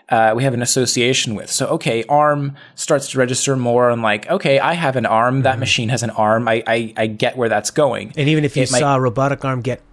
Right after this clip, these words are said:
Speaker 2: um, sort of broken in half, you might
Speaker 1: Yeah.
Speaker 2: instinctively feel something towards that.
Speaker 1: Yeah, exactly. Uh, and then you start to get, like, oh, you know, maybe you'll give a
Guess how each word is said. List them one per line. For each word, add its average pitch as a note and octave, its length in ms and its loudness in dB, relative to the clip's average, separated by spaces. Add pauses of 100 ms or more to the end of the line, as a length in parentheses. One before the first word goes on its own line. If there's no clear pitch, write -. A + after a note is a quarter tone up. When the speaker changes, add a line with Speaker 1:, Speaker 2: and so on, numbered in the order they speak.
Speaker 2:
um, G#2 320 -8
sort A#2+ 180 -6
of F#2 200 -12
broken C3+ 360 0
in G#2+ 80 -4
half, A2+ 440 -4 (280)
you B2 120 -4
might C3 180 2
Speaker 1:
Yeah. C3 40 2
Speaker 2:
instinctively B2+ 560 0
feel C3+ 280 0
something G#2 360 -6
towards A2 320 -4
that. F2 180 -12 (300)
Speaker 1:
Yeah, D#3 340 -2 (200)
exactly. - 580 -6 (360)
Uh, B2+ 260 0
and C#3 220 2
then G#3 240 2
you E3+ 80 0
start D3 300 -2
to C3+ 120 -6
get, B2 640 0 (120)
like, A2 380 -2 (300)
oh, D3+ 160 4
you C#3 100 4
know, B2+ 140 2
maybe D#3+ 240 2
you'll D#3+ 160 2
give C#3 680 2 (160)
a A#2 580 -2